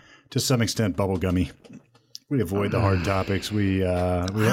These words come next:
Speaker 2: don't know. I think we have.
Speaker 1: Uh, maybe not. We, I, I try to stay away from political banter. I try to stay, that, that's what I mean by
Speaker 2: We've
Speaker 1: hard
Speaker 2: done, like,
Speaker 1: topic.
Speaker 2: juveniles. We've done some guns.
Speaker 1: Well, look, I take a position on certain things, and it's,
Speaker 2: Yeah.
Speaker 1: uh, but this one is one that,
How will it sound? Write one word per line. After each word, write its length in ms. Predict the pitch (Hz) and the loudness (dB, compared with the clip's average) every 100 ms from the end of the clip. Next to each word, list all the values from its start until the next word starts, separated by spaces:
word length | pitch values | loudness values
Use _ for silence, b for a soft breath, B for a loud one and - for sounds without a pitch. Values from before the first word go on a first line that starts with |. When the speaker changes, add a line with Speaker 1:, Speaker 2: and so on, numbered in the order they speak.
| 98 | 2
Speaker 2:
don't 120 | 101 | 0
know. 100 | 104 | -2
I 80 | - | -4
think 200 | 98 - | -8 -6
we 60 | 78 | -8
have. 460 | 73 95 196 - - | -6 -4 -4 -6 -8
Speaker 1:
Uh, 220 | 214 208 | -4 0
maybe 260 | 123 120 78 | 2 2 0
not. 380 | 76 76 - 127 | -8 -12 -10 -2
We, 180 | 147 | -2
I, 260 | 156 151 151 | 2 0 0
I 40 | |
try 260 | 139 160 170 | -2 0 0
to 60 | 143 | 0
stay 240 | - 135 | 0 2
away 160 | 113 110 | 2 2
from 200 | 107 92 | 0 -4
political 500 | - 110 101 - 82 | -2 0 0 -2 -2
banter. 400 | 82 82 80 82 | -2 -2 -2 -4
I 40 | |
try 200 | - 113 | -2 -2
to 60 | 95 | -2
stay, 260 | - 107 | -2 -2
that, 240 | 101 117 127 | 0 -2 0
that's 180 | 120 - | 0 0
what 100 | 85 | -2
I 20 | |
mean 200 | 78 78 | -2 -4
by 120 | 76 | -4
Speaker 2:
We've 80 | 80 | -2
Speaker 1:
hard 60 | 135 | 0
Speaker 2:
done, 140 | 127 | 0
like, 140 | 113 95 | 0 -2
Speaker 1:
topic. 80 | 98 | 0
Speaker 2:
juveniles. 560 | 101 95 92 95 95 | 0 0 -2 -2 -2
We've 80 | 101 | -2
done 140 | 98 | -2
some 200 | 95 104 | -2 -4
guns. 500 | 90 78 80 78 80 | -4 -4 -4 -4 -4
Speaker 1:
Well, 100 | 80 | 0
look, 200 | 233 107 | 0 0
I 100 | 139 | 0
take 220 | 151 196 190 | 0 0 0
a 80 | |
position 540 | 143 151 107 98 90 95 | -2 0 0 0 0 -2
on 100 | 90 | -2
certain 280 | 92 87 85 | -2 -2 -2
things, 340 | 85 82 92 | -2 -2 0
and 120 | 95 | 0
it's, 400 | 92 104 95 - | 0 0 -2 -2
Speaker 2:
Yeah. 340 | 117 117 117 123 | 0 0 0 -2
Speaker 1:
uh, 40 | 127 | -2
but 220 | 113 104 | -2 0
this 180 | 165 143 | -2 0
one 160 | 170 | 2
is 120 | 127 107 | 2 2
one 280 | 120 120 113 | 0 2 2
that, 200 | 104 | 0